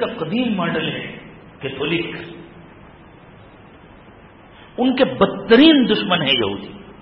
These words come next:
اور وہ اندر سے یہودیوں کے بدترین دشمن ہیں۔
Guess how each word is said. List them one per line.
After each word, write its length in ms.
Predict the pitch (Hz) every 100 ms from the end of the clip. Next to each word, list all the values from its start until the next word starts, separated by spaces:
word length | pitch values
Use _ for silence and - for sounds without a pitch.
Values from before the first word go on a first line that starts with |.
| - - - - - - - - - - - - - - - -
اور 120 | - 220 208 214
وہ 100 | 294 381
اندر 360 | 320 302 320 311
سے 100 | 294 269
یہودیوں 420 | 254 247 233 240
کے 80 | 214
بدترین 400 | 190 185 165 147
دشمن 280 | 117 - -
ہیں۔ 60 | -